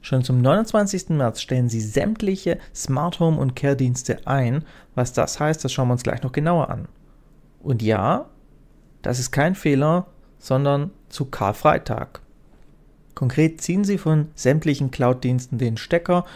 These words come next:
nämlich am neunundzwanzigsten März. Dementsprechend sind fast alle Geräte nicht mehr nutzbar. Das ist eine ganze Menge, schauen wir uns auch gleich noch an.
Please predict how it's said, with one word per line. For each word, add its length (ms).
nämlich 220
am 100
neunundzwanzigsten 1000
März. 440
Dementsprechend 680
sind 260
fast 360
alle 180
Geräte 380
nicht 240
mehr 120
nutzbar. 640
Das 140
ist 120
eine 80
ganze 300
Menge, 260
schauen 180
wir 60
uns 100
auch 200
gleich 200
noch 140
an. 280